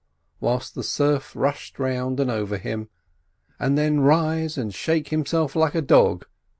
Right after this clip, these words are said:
and pursue his gambols, his body all glittering with the wet. Sometimes a whoop would come on the breeze, mixing with the sound of the surf and the cry of the gulls,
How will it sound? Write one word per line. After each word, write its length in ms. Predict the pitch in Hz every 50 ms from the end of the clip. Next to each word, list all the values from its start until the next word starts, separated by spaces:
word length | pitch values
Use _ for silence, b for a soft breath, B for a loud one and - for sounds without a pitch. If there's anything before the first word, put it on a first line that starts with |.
| _ -
and 160 | 156 147 135
pursue 440 | 202 190 - - - 214 190 156 113
his 180 | 117 110 -
gambols, 720 | - - 135 131 127 113 95 95 92 92 92 - - - - _ _ _ _ _ _ _
his 160 | - 131 113
body 500 | 101 - 123 123 123 120 123 123 123 123 -
all 340 | - - 175 170 165 170 160
glittering 800 | 131 - 113 110 117 131 - - - 95 90 90 92 92 92
with 140 | 95 98 95
the 100 | - 98
wet. 480 | 92 101 110 104 95 - - _ - - - _ _ _ _ _ _ _ _ _ _ _ _ _ _ _ _ _ _ _ _ _
Sometimes 680 | _ - - 127 139 139 127 - 104 104 104 104 107 104
a 80 | 131 127
whoop 320 | 123 127 190 233 220 - - -
would 220 | - 117 104 98 -
come 180 | - 135 123
on 160 | 113 110 113 110
the 80 | 113
breeze, 580 | 101 107 117 117 113 113 113 113 113 110 - - _ _ _ _ _ _ _
mixing 540 | - 139 165 165 - - - - 156 156 156
with 160 | 156 156 127
the 60 | 113 110
sound 400 | - - 143 143 139 139 143 135
of 140 | 131 117 131
the 60 | 139
surf 600 | - - - 190 147 104 90 - - - - -
and 140 | - 107 104
the 60 | 113
cry 340 | 113 - - 165 151 123 110
of 160 | 107 104 98
the 100 | - 113
gulls, 680 | 113 - 139 139 135 120 107 104 107 110 - - -